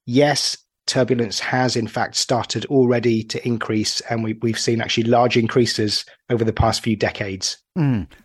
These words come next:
Speaker 2: Now, h-, how do you chart the amount of turbulence that would be in a given week or month or year?
Speaker 1: It's a tricky one, research-wise, especially this invisible clear air turbulence, because, of course, satellites can't see it.
Speaker 2: Mm.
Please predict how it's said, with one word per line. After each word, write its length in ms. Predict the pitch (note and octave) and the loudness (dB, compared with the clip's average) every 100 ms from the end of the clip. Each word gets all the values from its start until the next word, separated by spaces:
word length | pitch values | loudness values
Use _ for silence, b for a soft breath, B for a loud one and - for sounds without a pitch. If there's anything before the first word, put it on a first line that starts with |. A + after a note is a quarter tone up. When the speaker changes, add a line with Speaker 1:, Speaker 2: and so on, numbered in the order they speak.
| - | -2
Speaker 2:
Now, 160 | B3 | 0
h-, 60 | G3+ | 0
how 400 | - G3 - B3+ | 0 -2 2 2
do 100 | A#3+ | 4
you 140 | A#3+ | 2
chart 460 | G3 - F#3+ A#3 F#3 | 2 0 4 4 2
the 200 | - F3 | 2 2
amount 300 | F3 F#3 D#3+ | 4 4 4
of 140 | C#3+ | 2
turbulence 540 | - D#3+ F3 D3 B2+ A2 | 2 2 2 2 -2 -2
that 100 | C#3 | -2
would 180 | B2+ G#2+ | -2 0
be 220 | C#3+ C3+ | 0 2
in 80 | B2 | 2
a 60 | |
given 280 | A#2 B2+ B2 | 0 -2 0
week 280 | B2+ C3+ - | 0 0 0
or 60 | |
month 300 | A#2 A#2+ A#2+ | 0 2 0
or 100 | A2 | -2
year? 440 | A2+ A#2+ B2+ - - _ _ _ _ _ _ _ _ _ _ _ | 0 2 2 -2 -12 _ _ _ _ _ _ _ _ _ _ _
Speaker 1:
It's 160 | D3+ C3 | -2 0
a 40 | |
tricky 300 | C#3 G#3 G3+ | 2 2 4
one, 380 | D#3+ C#3 D#3+ F#3 | 6 6 4 4
research-wise, 800 | C#3+ C3+ D#3 - - A#2 A#2 D3 | 2 4 4 4 4 4 4 2
especially 400 | D#3 - - - | 0 0 0 2
this 220 | D3 C3+ | 2 2
invisible 680 | - D3 C#3 C#3+ C#3 A#2+ B2 | 0 0 2 2 2 2 2
clear 300 | A#2+ C3+ B2 | 0 -2 0
air 100 | B2+ | 0
turbulence, 540 | C3 G#2+ G#2 A#2+ B2+ - | -2 -6 -6 -6 -6 -2
because, 420 | C#3 D3+ - - B B B | 2 2 2 -4 B B B
of 60 | C3 | -2
course, 220 | E3 D3+ | 0 0
satellites 540 | - E3 G3 D#3+ - | 0 0 4 4 2
can't 300 | - C#3 C#3+ | -2 0 0
see 240 | - E3+ F3+ | 0 2 4
it. 280 | D#2+ - - - | 2 -6 -14 -8
Speaker 2:
Mm. 340 | F3 F#3 G2 | -4 -2 -4